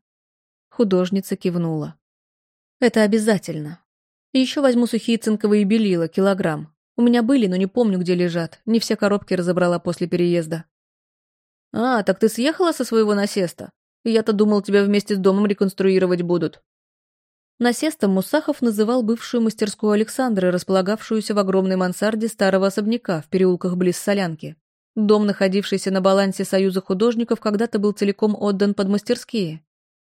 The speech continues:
одна из которых принадлежала покойному мужу Александры.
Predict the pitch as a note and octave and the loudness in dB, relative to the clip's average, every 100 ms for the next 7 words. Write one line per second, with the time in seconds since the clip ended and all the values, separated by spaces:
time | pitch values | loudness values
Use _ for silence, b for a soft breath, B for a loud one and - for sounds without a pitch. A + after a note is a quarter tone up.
0 | _ _ _ A3+ A3 C#4 C#4 A3+ G#3+ C4+ | _ _ _ 0 2 2 2 0 2 2
1 | B3+ A3 G#3+ G3 G3 A#3 A#3 G3+ F#3+ A#3+ | 2 0 2 2 2 2 0 0 0 2
2 | A#3 G#3+ G3 G#3+ G#3 G3+ G3 - E3 D#3 | 4 2 2 2 2 0 -2 -6 -6 -6
3 | D3+ E3+ | -10 -12